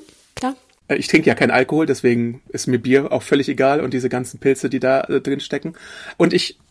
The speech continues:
Speaker 2: hab so einen kleinen Pilzrant, denn wenn du in den U S A mal bist und dort vegetarisch isst, dann wird dir meistens der Pilz als Alternative vorgeschlagen. Und dann, wenn du so eine Pilz-, äh, Pizza bestellst oder irgendwie,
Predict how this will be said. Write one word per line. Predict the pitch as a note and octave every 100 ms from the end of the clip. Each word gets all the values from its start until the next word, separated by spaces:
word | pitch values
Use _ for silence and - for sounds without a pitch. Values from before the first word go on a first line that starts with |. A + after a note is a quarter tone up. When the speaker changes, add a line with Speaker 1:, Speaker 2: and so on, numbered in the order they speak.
| _
Speaker 2:
hab | - - -
so | F#3
einen | D#3+
kleinen | - D#3 D3+
Pilzrant, | - F3+ - C3 A#2 B2+ - - - - _
denn | D3 D3+ C#3
wenn | D3
du | C#3
in | C3+
den | C3+ C3+
U | C#3
S | C3 -
A | D#3+ F3 D3 - _ _
mal | C3 A#2
bist | G#2+ B2 - - -
und | A#2+ G#2+
dort | C3 D3 - C3
vegetarisch | B2 - F3 F3+ C3+
isst, | - A2 - - _ - - -
dann | F#3+ F#3
wird | D#3+ E3+
dir |
meistens | C#3+ B2+ C3 - C#3+ -
der | B2+
Pilz | - C3+ -
als | A#2 -
Alternative | A#2+ A#2 A#2 A#2 - B2+
vorgeschlagen. | - A#2 A2+ - A2+ A#2+ D3+
Und | B2+
dann, | B2+ B2+
wenn | C3+
du |
so | B2
eine | A#2+
Pilz-, | - E3 E3+
äh, | -
Pizza | - E3 F3
bestellst | D3 D3+ - C#3+ C#3 -
oder | A#2
irgendwie, | B2+ B2 A#2+ B2 A#2+